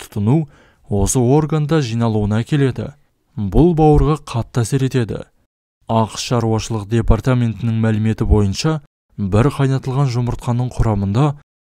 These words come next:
жүз қырық жеті миллиграмм холин бар. Бұл сиыр бауырынан кейінгі қоректік заттардың екінші бай көзі.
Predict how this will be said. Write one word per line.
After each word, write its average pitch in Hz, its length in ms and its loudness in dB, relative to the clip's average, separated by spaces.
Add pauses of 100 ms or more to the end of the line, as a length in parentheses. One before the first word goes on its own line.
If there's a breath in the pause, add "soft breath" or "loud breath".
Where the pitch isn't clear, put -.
(160)
жүз 107 320 0
қырық 156 240 0
жеті 165 260 0
миллиграмм 147 520 0
холин 123 480 0
бар. - 240 -8 (420)
Бұл 107 340 -2
сиыр 113 460 0
бауырынан 131 640 2
кейінгі 117 400 -2
қоректік 117 480 -2
заттардың 117 540 0 (420 loud breath)
екінші 131 480 0
бай 113 320 2
көзі. 113 480 -2